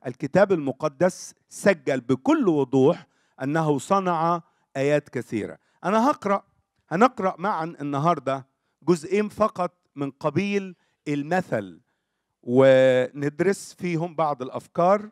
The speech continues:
لكن خلال كلامي هرجع لأجزاء أخرى. إنجيل يوحنا الأصحاح الثاني.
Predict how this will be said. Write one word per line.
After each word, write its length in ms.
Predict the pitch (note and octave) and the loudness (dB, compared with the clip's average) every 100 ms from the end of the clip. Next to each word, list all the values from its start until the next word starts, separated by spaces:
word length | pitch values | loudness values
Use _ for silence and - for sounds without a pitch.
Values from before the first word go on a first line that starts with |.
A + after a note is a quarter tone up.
| _ _ _ - | _ _ _ -6
لكن 200 | D#3 D#3+ | -6 -6
خلال 400 | D3+ F#3+ B3 A#3 | -6 -2 -2 -4
كلامي 480 | D#3 D3+ D#3+ D#3+ C#3 | -4 -2 -2 -2 -4
هرجع 480 | D#3+ D3+ C#3 C3 A#2 _ _ | -2 -2 -4 -6 -8 _ _
لأجزاء 560 | A2+ A#2+ A#2 B2 B2 G#2+ | -6 -6 -4 -4 -4 -6
أخرى. 260 | - E2+ _ _ _ _ | -10 -18 _ _ _ _
إنجيل 220 | C#3 C4+ | -4 0
يوحنا 420 | C4+ - A#3+ A#3+ A3 | 0 -2 -4 -4 -6
الأصحاح 440 | D3+ C#3 G3 - | -6 -4 -4 -4
الثاني. 560 | E3 - F3+ C3 F2+ | -6 -2 -2 -4 -10